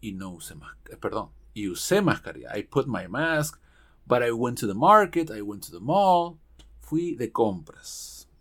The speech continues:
Eh, pagué con dinero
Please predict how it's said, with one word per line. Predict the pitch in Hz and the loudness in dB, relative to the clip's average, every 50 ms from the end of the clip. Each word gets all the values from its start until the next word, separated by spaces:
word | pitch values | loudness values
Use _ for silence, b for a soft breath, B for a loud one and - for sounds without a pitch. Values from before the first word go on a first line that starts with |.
| _ _ - | _ _ -20
Eh, | - - - - - _ - - _ _ _ _ _ _ _ - - - | -20 -20 -20 -20 -20 _ -20 -20 _ _ _ _ _ _ _ -20 -6 -4
pagué | 113 104 104 95 101 123 135 143 147 147 | -2 -2 -2 -2 -4 -4 -4 -4 -6 -8
con | - - 120 117 117 113 113 120 113 107 | -10 -10 -8 -8 -8 -10 -12 -12 -12 -10
dinero | 101 90 87 87 95 104 110 110 113 107 107 - | -10 -10 -10 -10 -10 -4 0 2 2 2 0 -2